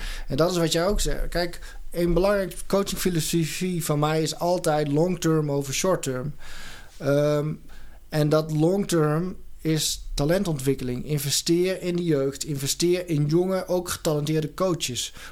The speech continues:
Want daar zie ik het ook heel vaak afhaken. Als een coach inderdaad niet de kans krijgt om zich te ontwikkelen, gaat een coach,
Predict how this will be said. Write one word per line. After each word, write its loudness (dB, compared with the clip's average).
Want -2
daar 4
zie 0
ik -4
het 0
ook 0
heel 0
vaak -4
afhaken. -4
Als 0
een 0
coach 2
inderdaad 0
niet 0
de -4
kans 0
krijgt -2
om -2
zich -8
te -6
ontwikkelen, -2
gaat -2
een -4
coach, -2